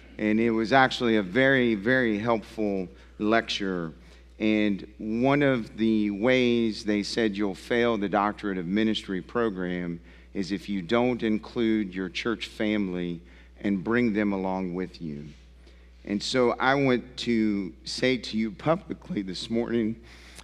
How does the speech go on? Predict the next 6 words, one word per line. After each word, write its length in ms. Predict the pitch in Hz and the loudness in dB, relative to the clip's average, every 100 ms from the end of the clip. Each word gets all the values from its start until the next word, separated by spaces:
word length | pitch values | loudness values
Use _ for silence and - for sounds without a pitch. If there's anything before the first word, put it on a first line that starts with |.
| - 98 | -16 -2
that 640 | 110 127 113 - - - - - - - | 4 4 4 0 -12 -16 -18 -20 -20 -8
my 220 | - 123 120 | 2 4 4
family 460 | - 143 147 120 | 2 2 4 4
and 100 | 120 | 4
I 220 | 113 107 | 4 2
felt 800 | 101 - 123 120 98 - - - | -2 0 4 4 2 -6 -14 -14